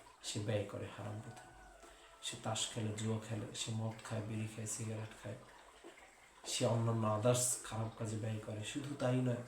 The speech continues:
তার সন্তানকে সে টাকা দেয়, সন্তান সেই টাকা দিয়ে কোথায় ব্যয় করে, কিভাবে করে, সে খোঁজখবরও পিতামাতা রাখে না। এই যে আপনি হালাল পথে উপার্জন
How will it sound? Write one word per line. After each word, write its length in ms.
তার 60
সন্তানকে 640
সে 180
টাকা 220
দেয়, 160
সন্তান 460
সেই 220
টাকা 240
দিয়ে 280
কোথায় 320
ব্যয় 240
করে, 200
কিভাবে 500
করে, 200
সে 140
খোঁজখবরও 680
পিতামাতা 440
রাখে 240
না। 120
এই 120
যে 120
আপনি 240
হালাল 380
পথে 240
উপার্জন 440